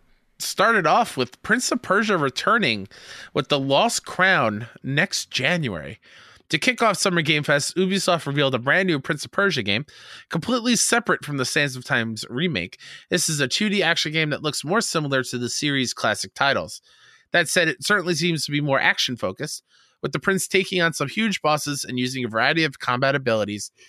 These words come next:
in the gameplay-filled announcement trailer. Prince of Persia: The Lost Crown will be released on January eighteenth,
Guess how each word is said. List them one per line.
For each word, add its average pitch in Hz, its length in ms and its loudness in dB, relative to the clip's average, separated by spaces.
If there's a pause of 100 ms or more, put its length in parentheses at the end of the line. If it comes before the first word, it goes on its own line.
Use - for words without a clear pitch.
(140)
in 117 100 0
the 123 60 0
gameplay-filled 131 680 0
announcement 101 400 -6
trailer. 127 380 0 (460)
Prince 180 180 0
of 170 60 -8
Persia: 160 320 0
The 135 80 -4
Lost 135 320 0
Crown 147 240 2
will 202 140 2
be 180 140 0
released 127 360 0
on 101 120 -4
January 139 480 0
eighteenth, 131 500 -6